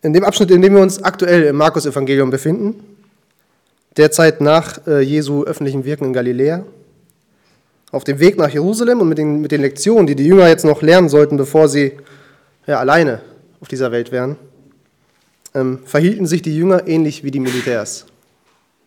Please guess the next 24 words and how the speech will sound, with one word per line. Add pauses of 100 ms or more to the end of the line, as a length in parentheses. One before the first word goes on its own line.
(140)
Ja,
sie
hatten
etwas
vor
Augen (760)
und
bauten
auf
das,
was
sie
erwarteten (1040)
und, (420)
ja,
auf
das,
was
sie
aus
ihren
eigenen
Erwartungen
schlossen.